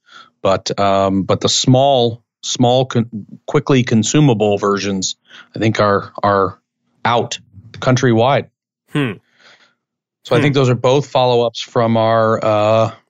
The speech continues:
Speaker 2: Also
Speaker 1: from
Speaker 2: from the Vice
Speaker 1: our
Speaker 2: episode.
Speaker 1: The Vice episode, that's right.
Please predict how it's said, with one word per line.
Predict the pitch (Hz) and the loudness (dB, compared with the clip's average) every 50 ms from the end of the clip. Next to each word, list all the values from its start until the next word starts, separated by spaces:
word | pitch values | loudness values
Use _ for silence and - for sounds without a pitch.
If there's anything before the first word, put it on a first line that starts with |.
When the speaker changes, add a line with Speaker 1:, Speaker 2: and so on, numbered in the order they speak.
| _ _ _ _ | _ _ _ _
Speaker 2:
Also | 120 - 143 120 107 | -2 0 0 2 2
Speaker 1:
from | 110 110 | 2 2
Speaker 2:
from | 208 175 | 2 2
the | 147 | 2
Vice | 120 107 110 107 107 | 2 2 2 2 2
Speaker 1:
our | 107 | 0
Speaker 2:
episode. | 117 - 120 104 - 90 - - - _ _ _ _ _ _ _ _ _ _ - - - _ _ _ _ _ _ _ _ _ _ _ _ _ _ _ - | -2 -2 -4 -6 -6 -8 -8 -10 -14 _ _ _ _ _ _ _ _ _ _ -12 -12 -12 _ _ _ _ _ _ _ _ _ _ _ _ _ _ _ -10
Speaker 1:
The | 110 107 | -6 -2
Vice | - 120 143 131 - | 0 0 2 2 0
episode, | 113 - - - - - 73 - | -2 -4 -4 -6 -4 -4 -4 -4
that's | - - 104 - - | -4 -6 -6 -4 -2
right. | 104 104 110 123 127 120 - - - - | 0 0 2 2 2 0 0 -2 -6 -8